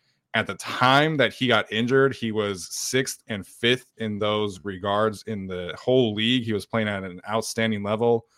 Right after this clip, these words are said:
um, on pace for thirty-four total run stops, which would have been third most in the league. Um, obviously, not much of a pass rusher, only seven total pressures and one sack in those seven games. But,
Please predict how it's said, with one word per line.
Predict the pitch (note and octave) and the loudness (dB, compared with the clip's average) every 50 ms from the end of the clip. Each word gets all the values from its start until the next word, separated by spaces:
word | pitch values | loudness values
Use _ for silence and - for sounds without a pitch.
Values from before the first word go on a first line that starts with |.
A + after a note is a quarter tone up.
| _ _ _ _ _ _ _ _ - | _ _ _ _ _ _ _ _ -8
um, | G2+ G2+ G2 F#2+ F#2+ F#2 F#2 - - | -4 -4 -2 -2 -4 -6 -8 -6 -2
on | A#2 A2+ A2 A2 | 0 0 0 0
pace | - - A2 A2 A2 G#2 - | -2 -6 -6 -4 -4 -4 -4
for | G#2 F#2+ | -6 -6
thirty-four | - - A2 A2 A2 G#2 - A2+ G#2+ G#2 | -2 -2 0 0 0 0 0 0 0 0
total | - - A2 G#2 F#2+ | 0 0 0 0 0
run | F#2 F#2+ G2 G#2 G#2 | -2 -2 -4 -4 -6
stops, | - - A2 G#2+ G#2+ G2 - | -4 -2 0 0 0 -2 -4
which | G2 F2+ - D#2+ | -8 -12 -12 -10
would | F2+ F#2+ | -8 -8
have | G2 F2+ | -8 -8
been | E2+ - _ _ | -10 -14 _ _
third | A2 G#2+ G#2+ G#2 G2+ G2+ | 0 2 2 2 0 -2
most | G#2+ G#2 G#2 - - - | -2 -2 -2 -4 -6 -8
in | A2+ G#2 | -8 -8
the | F2+ - | -8 -8
league. | E2+ F#2+ A2+ A#2+ B2+ B2 A#2+ A#2 - _ _ _ _ _ _ _ _ - | -4 0 0 2 2 0 -2 -6 -10 _ _ _ _ _ _ _ _ -8
Um, | F#2 F2+ F2 F2+ B2 | -6 -6 -2 2 4
obviously, | D#3 D#3+ C#3 C#3+ B2+ | 4 4 6 6 6
not | C3 C3 | 6 8
much | C3+ C3 C3 | 8 6 6
of | C3+ | 2
a | C3+ - | 2 6
pass | A#2+ A#2 A#2+ A#2 - | 6 6 6 6 4
rusher, | C3+ B2 - C3+ B2+ B2+ B2 G#2 | 2 0 2 2 0 0 0 0
only | A2+ A#2+ A2+ | 0 -2 0
seven | - B2 A2+ A#2 | 0 0 0 0
total | A#2 A#2 A2 A2 | 2 0 0 2
pressures | - A2+ G#2+ G2+ - A2+ G#2+ G#2 | 2 0 0 0 0 -2 -4 -4
and | G2 G2+ | -4 -6
one | G2+ G2+ | -6 -6
sack | G2 - G#2 G2 G2 - G#2 | -6 -4 -2 -2 -2 -4 -6
in | G#2 | -8
those | G2+ F#2+ - | -8 -8 -6
seven | - G2+ G2 G2 F#2+ | -6 -6 -6 -6 -8
games. | G2 F#2+ G2+ G2+ G#2 G2+ - | -8 -8 -6 -6 -6 -8 -8
But, | - G2+ F2+ F2+ | -6 -6 -6 -6